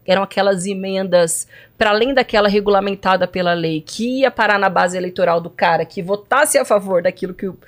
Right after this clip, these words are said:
o governo passado queria, junto com um fundão eleitoral bilionário. Então, assim, o cara tinha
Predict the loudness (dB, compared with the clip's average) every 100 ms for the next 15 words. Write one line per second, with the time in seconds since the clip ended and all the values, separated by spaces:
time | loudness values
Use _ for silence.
0 | -16 -2 2 4 2 2 -2 -8 -8 -2
1 | -2 0 -2 -2 -4 -6 -4 -4 -4 _
2 | _ -20 -20 -20 _ -10 -6 -2 -2 -2
3 | -4 -4 -6 -6 -8 -2 0 2 2 2
4 | 2 2 4 4 6 4 2 -2 -6 -2
5 | 0 0 -2 2 4 4 2 -2 -4 -4
6 | -2 2 2 2 0 -4 -4 -2 -4 -6